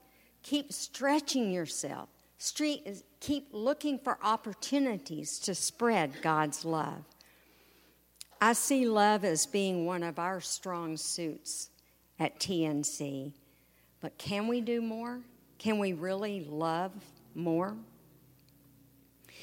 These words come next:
So the second part of this passage says, "Make it your ambition to lead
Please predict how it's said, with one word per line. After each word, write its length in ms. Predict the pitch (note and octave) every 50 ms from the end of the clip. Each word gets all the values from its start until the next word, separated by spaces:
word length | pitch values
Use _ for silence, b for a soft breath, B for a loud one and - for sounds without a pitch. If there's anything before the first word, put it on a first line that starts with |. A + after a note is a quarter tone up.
| B B B B B B
So 180 | - - C4
the 140 | A#3 B3 B3+
second 500 | A#3+ - - E4+ F4 F4 F4+ F4 - -
part 500 | - - G#3+ F#3+ F3 F3 F3 - - - - - _ _ _ _ -
of 180 | F#3+ F#3+ D#3+ D#3+
this 220 | F#3 F3+ F3 -
passage 760 | - - F3 E3+ D3+ D#3+ D#3 - - F3+ E3+ D#3+ D3+ - -
says, 640 | - - - - - E3+ D3+ D3 D3+ D3+ D3 - - B B B B B B B B B B B -
"Make 280 | G#3+ B3 E4+ F#4+ F4+ -
it 140 | F4+ - -
your 300 | C4+ C4 C4 B3+ A#3+ G#3+
ambition 720 | G3+ G3 F3 F3 F#3+ G3 F#3+ - - F3+ D#3+ D#3 D#3 D3 -
to 140 | - - G#3
lead 520 | F#3+ F3+ F3 F#3 F#3+ F#3+ F#3 F#3 F3 -